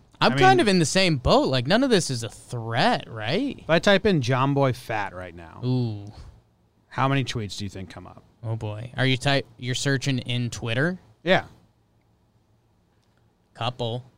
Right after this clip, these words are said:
Speaker 2: "Gotta suck Manfred's dick so that he doesn't take fat face John Boy's access away."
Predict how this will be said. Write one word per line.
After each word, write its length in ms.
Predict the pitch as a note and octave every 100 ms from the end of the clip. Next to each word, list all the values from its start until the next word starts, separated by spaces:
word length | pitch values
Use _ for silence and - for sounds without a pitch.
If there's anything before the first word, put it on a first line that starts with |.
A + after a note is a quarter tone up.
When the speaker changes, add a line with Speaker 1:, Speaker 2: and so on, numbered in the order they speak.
| -
Speaker 2:
"Gotta 240 | D#3 D#3
suck 400 | - E3 D3 - - -
Manfred's 500 | C#3 C#3 C3+ C3+ G#2+
dick 240 | C#3 B2+
so 200 | - C3+
that 260 | B2 B2+ B2
he 100 | A#2
doesn't 340 | B2+ C3+ B2 C3+
take 240 | B2+ A#2+
fat 320 | - C3 B2
face 460 | - B2 A2+ - - -
John 240 | A#2+ A2+ G#2+
Boy's 280 | G#2+ G2 -
access 480 | A2 G#2 - F#2+ -
away." 320 | E2+ F2+ -